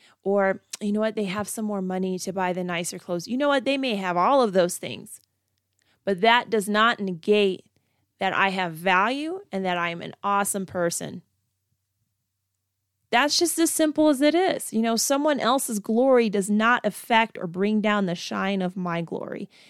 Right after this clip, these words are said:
It doesn't have any effect on it. You just don't have that inferiority complex. When you're self-disciplined, you have that self-love, you are confident. And there is confidence that, and no outfit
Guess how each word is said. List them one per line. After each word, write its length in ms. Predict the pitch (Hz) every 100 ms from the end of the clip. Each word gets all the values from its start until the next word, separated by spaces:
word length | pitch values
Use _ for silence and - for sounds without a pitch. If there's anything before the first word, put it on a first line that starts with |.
| _
It 100 | 233
doesn't 280 | 202 277 285
have 260 | 285 262 220 -
any 460 | 254 269 277 285 -
effect 540 | - - 233 247 -
on 180 | 160 -
it. 120 | - _ _ _ _ _ _ _ -
You 100 | 202
just 120 | 208
don't 140 | 254
have 180 | 240 247
that 160 | 254 247
inferiority 640 | 226 - 254 220 240 269
complex. 640 | - 180 190 - - - - _ _ _ _
When 180 | 220 233
you're 140 | 226
self-disciplined, 1000 | 214 - 247 277 - 254 277 247 277 269
you 40 | 240
have 100 | 202
that 120 | -
self-love, 640 | - 226 226 226 240 247 _ _ _ _ -
you 180 | 277 -
are 180 | 240 208
confident. 960 | - - 185 359 - 175 - 190 - _ _ _ _ _ _ _ _
And 180 | 226 233
there 180 | 254 302
is 200 | 262 208
confidence 720 | - 233 262 262 269 269 262
that, 280 | 202 185 185 -
and 200 | 214 214
no 200 | 269 294
outfit 640 | 208 233 - - 202 -